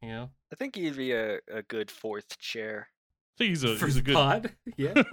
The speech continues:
Speaker 2: Yeah, for the pod, fourth chair.
Speaker 1: Yeah. That'd
Speaker 3: He'd
Speaker 1: be
Speaker 3: be a
Speaker 1: all right.
Speaker 3: good faction manager.
Speaker 1: Yeah, yeah, yeah, I can see that.
Speaker 3: Yeah, like, um,
Speaker 1: Mm-hmm.
Speaker 3: like, he could, he could get with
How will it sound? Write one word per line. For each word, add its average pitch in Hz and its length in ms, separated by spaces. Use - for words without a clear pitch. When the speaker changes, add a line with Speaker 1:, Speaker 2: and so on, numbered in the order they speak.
Speaker 2:
Yeah, 262 200
for 135 100
the 123 100
pod, 127 380
fourth 131 320
chair. 135 400
Speaker 1:
Yeah. 117 320
That'd 135 160
Speaker 3:
He'd 214 60
Speaker 1:
be - 60
Speaker 3:
be 285 60
a - 20
Speaker 1:
all - 60
right. 214 60
Speaker 3:
good 190 120
faction 139 500
manager. 95 520
Speaker 1:
Yeah, 247 400
yeah, 117 220
yeah, 107 180
I 131 60
can 135 120
see - 220
that. 92 240
Speaker 3:
Yeah, 107 240
like, 104 340
um, 95 500
Speaker 1:
Mm-hmm. 101 300
Speaker 3:
like, 107 100
he 123 100
could, 117 220
he 120 120
could 113 240
get 123 200
with 110 520